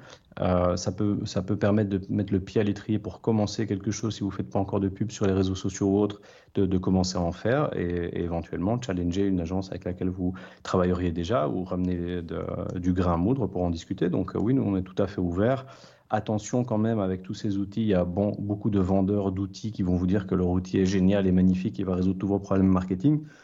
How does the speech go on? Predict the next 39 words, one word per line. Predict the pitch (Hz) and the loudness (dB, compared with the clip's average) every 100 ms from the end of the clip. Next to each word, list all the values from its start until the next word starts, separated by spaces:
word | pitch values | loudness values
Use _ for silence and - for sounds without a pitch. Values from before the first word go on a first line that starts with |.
| - - - | -20 -20 -20
Ça, | - 110 | -6 -4
c'est | 113 | -2
pas | 98 98 | 0 0
nouveau | 92 110 131 | 0 2 2
et | 101 | 0
donc | 107 - | -4 -6
il | |
faut | - 92 | -12 -8
pas | 107 | -6
tomber | 101 92 101 | -6 -2 -2
non | 104 92 | -2 -2
plus, | 92 98 113 - - _ - | -4 -6 -6 -8 -20 _ -6
euh, | 92 87 87 90 | -2 0 0 0
dans | 90 92 | 0 0
vouloir | 90 90 92 | 2 0 -2
tester | - 90 - | -4 -4 -2
trop | 95 - 82 113 | -2 -2 0 2
d'outils | 104 101 - | 4 2 2
et | 104 | 2
trop | 95 - | 0 -6
de | 92 | -6
choses | - 120 113 | 0 2 2
et | 95 | 0
parfois | 95 - 104 | -2 -2 -4
faire, | - 98 | -2 -4
euh, | 92 - - 98 | -4 -4 -4 -6
confiance | - 95 92 101 | -4 -4 -2 -2
à | 98 | -2
l'expérience | 92 - 95 95 | -4 -2 0 2
de | 90 | 2
l'humain. | 87 90 104 104 - | 2 2 2 2 0
Et | 95 90 90 92 95 | 0 0 2 0 -4
c'est, | - 98 | -2 -4
c'est | 95 101 | -2 -4
aussi | 98 - | -2 0
pas | 92 | 2
mal, | 95 139 | 2 2
mais | 113 | 0
oui, | 98 147 | 0 -2